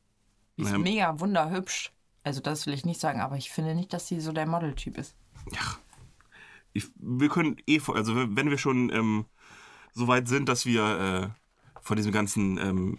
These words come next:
Speaker 2: Period-Shaming, äh, dass das mittlerweile auch gebasht wird, zu Recht, dann können wir auch von dem Model-Business ein bisschen weggehen, dass es dann heißt, mit eins achtundsechzig kannst du kein Model werden, bist du zu klein.
Speaker 1: Ach so.
Speaker 2: <laughs> Also dann können wir auch davon weggehen.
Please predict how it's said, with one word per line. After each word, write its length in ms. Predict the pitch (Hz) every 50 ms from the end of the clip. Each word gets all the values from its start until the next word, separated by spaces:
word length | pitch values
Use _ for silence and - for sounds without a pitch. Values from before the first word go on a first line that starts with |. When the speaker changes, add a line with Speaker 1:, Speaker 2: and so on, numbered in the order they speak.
| - -
Speaker 2:
Period-Shaming, 720 | - 170 175 175 151 - - - 131 131 127 131 147 143 139
äh, 100 | 120 101
dass 140 | 92 107 -
das 220 | 113 113 - -
mittlerweile 420 | - 120 - 113 107 110 107 107 -
auch 120 | 247 - -
gebasht 360 | 127 101 113 127 160 - -
wird, 120 | 151 151
zu 100 | - 151
Recht, 320 | 139 156 190 - - _ _ _ - - - - - - - - - - -
dann 100 | - -
können 140 | 151 139
wir 40 | 120
auch 80 | 113 -
von 120 | - 123 117
dem 80 | 110 107
Model-Business 800 | 110 117 110 95 90 90 90 - - - 107 - - 104 -
ein 60 | 101
bisschen 200 | 98 92 98 95
weggehen, 240 | 107 104 - 110 95
dass 140 | 98 95 95
es 60 | -
dann 140 | - 101 95
heißt, 160 | 92 92 -
mit 100 | 98 90 -
eins 200 | 92 101 98 95
achtundsechzig 440 | 90 - - - 92 - - 127
kannst 200 | - 151 143 -
du 40 | -
kein 120 | - 123 120
Model 240 | 120 117 113 101
werden, 160 | 98 95 92 90
bist 160 | - - -
du 40 | 117
zu 100 | - 127
klein. 300 | - - 107 101 104 117 175 165 - -
Speaker 1:
Ach 120 | 147 143
so. 240 | - - 185 165 156 139 - - - - - -
Speaker 2:
<laughs> 420 | 165 139 - - - - - -
Also 220 | - 120 120 117 98
dann 240 | 95 117 131 175 202
können 140 | 240 233 220
wir 60 | 190
auch 80 | 156 143
davon 300 | 131 110 - - 95 92
weggehen. 300 | - - - - 90 95